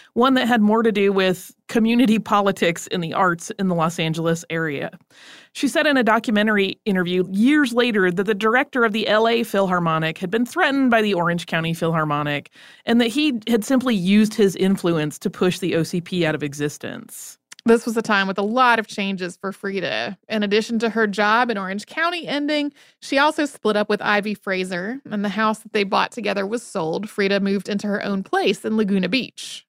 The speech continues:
Speaker 1: Frida gave her last concert as a conductor in the late eighties in Laguna Beach. And soon after that, it became apparent that her hearing was failing. She started to think that the musicians were playing out of tune, specifically the strings.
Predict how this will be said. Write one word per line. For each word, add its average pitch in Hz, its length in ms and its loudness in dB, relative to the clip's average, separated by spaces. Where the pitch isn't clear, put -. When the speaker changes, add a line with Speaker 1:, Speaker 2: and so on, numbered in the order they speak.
Speaker 1:
Frida 339 280 2
gave 262 180 2
her 247 160 4
last 202 420 2
concert 202 460 2
as 175 160 -2
a 190 40 -2
conductor 160 600 -2
in 175 100 2
the 170 80 4
late 165 240 0
eighties 156 380 -2
in 156 100 -2
Laguna 143 340 -4
Beach. - 520 -10
And 208 140 -2
soon 320 240 0
after 226 260 2
that, 185 160 4
it 175 80 0
became 185 320 -2
apparent 165 580 -2
that 170 140 -4
her 165 120 -2
hearing 170 360 -2
was 143 160 -6
failing. 139 640 -8
She - 180 -4
started 302 520 0
to 247 120 2
think 320 320 -4
that 247 260 0
the 220 100 2
musicians 214 580 0
were 220 100 0
playing 196 340 -2
out 165 120 2
of 165 100 -4
tune, 220 400 -2
specifically 190 640 -2
the 165 140 -2
strings. 156 720 -4